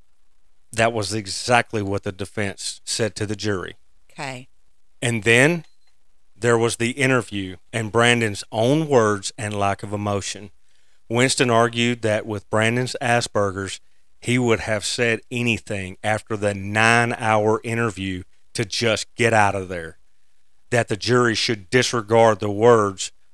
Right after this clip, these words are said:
Speaker 1: of a mentally impaired individual.
Speaker 2: I mean, how did they keep his attention for nine hours?
Speaker 1: He's in a, in a corner,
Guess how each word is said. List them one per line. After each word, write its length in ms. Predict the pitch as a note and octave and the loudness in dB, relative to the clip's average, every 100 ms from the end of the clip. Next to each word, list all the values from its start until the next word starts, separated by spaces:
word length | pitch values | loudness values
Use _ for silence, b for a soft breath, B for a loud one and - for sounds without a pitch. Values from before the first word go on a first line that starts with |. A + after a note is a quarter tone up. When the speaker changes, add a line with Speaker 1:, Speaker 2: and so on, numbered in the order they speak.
| - | -4
Speaker 1:
of 160 | A2+ | -2
a 80 | G#2+ | 0
mentally 600 | G2+ G2+ A2+ - A#2+ B2+ | -4 -2 -4 -4 -2 0
impaired 520 | C3 B2+ G#2+ G#2 G#2 - | 0 -4 -6 -4 -4 -6
individual. 800 | B2+ F#2+ G2+ G2+ F#2+ G2 F2+ - - - - - - - - | -12 -8 -6 -4 -6 -10 -16 -18 -20 -20 -20 -20 -20 -20 -12
Speaker 2:
I 60 | - | -4
mean, 220 | A#3 G3 | -2 -2
how 160 | G3 A#3 | 2 2
did 160 | D#4+ | 2
they 100 | F4 | -2
keep 320 | E4+ - C#4 - | -2 -4 -6 -6
his 160 | G#3+ | -6
attention 640 | D#3+ - E3+ F#3 A#3 D#4 C4+ | -6 -6 -6 -4 -4 -4 -4
for 180 | G#3 | -4
nine 360 | D#3 D3 C#3 C3 | -2 -2 -2 -2
hours? 760 | C3 B2 A#2 A2 A#2 - - - - - - - | -4 -6 -8 -12 -14 -16 -16 -18 -20 -20 -20 -8
Speaker 1:
He's 300 | - B2+ A#2+ | -4 0 2
in 140 | B2 | 2
a, 180 | G#2 F#2 - - | 0 -6 -16 -8
in 160 | A#2 C3 | -2 0
a 80 | G#2+ | 0
corner, 540 | - - C#3 B2 E2+ | -4 0 2 0 -4